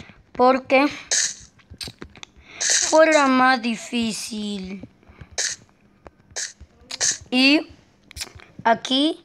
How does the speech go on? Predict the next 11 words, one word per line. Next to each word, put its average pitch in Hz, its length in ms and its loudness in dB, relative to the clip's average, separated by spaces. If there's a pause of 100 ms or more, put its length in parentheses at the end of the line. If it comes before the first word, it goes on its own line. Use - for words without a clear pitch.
(1160)
se 233 200 2
me 240 180 4
parece 277 540 0
un 359 200 2
poco 269 400 2
conocido. 208 920 -2 (1400)
Mi 240 140 4
hermano 240 440 6
Sadiel 233 500 2
quiso 247 460 -2
ponerle 220 640 2